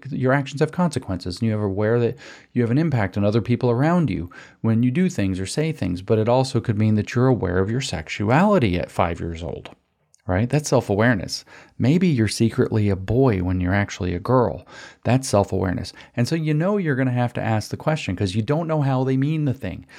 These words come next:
So you have to say, "According to who?" Whose definition?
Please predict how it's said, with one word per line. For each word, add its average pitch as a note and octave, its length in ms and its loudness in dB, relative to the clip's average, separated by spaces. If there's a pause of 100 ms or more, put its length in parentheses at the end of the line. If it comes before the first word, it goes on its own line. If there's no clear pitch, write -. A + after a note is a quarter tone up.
(140)
So - 100 -4
you C#3+ 60 4
have D3 100 0
to D#3+ 80 0
say, A#2 220 2
"According G2 420 2
to F#2+ 120 2
who?" F#2 260 -4 (800)
Whose E3+ 220 2
definition? G#2 680 0